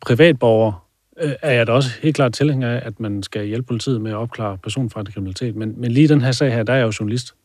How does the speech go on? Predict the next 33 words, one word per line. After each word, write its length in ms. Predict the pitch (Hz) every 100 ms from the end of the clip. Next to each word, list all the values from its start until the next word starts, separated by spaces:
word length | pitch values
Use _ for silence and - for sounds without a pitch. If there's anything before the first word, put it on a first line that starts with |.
| _ -
Der 60 | 123
har 80 |
jeg 60 | 120
jo 40 |
en 60 | 117
lidt 140 | 123
anden 160 | 117 131
hat 160 | 113 -
på. 240 | 113 113 - - - - _ -
Øh, 480 | 110 104 101 101 101
og, 120 | 110 -
og 160 | - 113
der 60 |
er 40 | 131
det 80 | 139
ikke 100 | 147
min 140 | 131
opgave 360 | 131 135 120 110
at 60 |
hjælpe 220 | 107 143 -
politiet. 440 | 110 - 110 92 - _ -
Øh, 280 | 107 101 98
min 180 | 120 147
opgave 280 | 135 127 117
som 140 | 113
journal-, 300 | 98 107 104 -
journalist 280 | 113 127
er 220 | 113 98 98
jo 160 | 98 90 - - - -
at, 100 | 107 -
at 60 | 101 -
dække, 360 | 131 143 127 98 _
øh, 520 | 110 98 92 92 92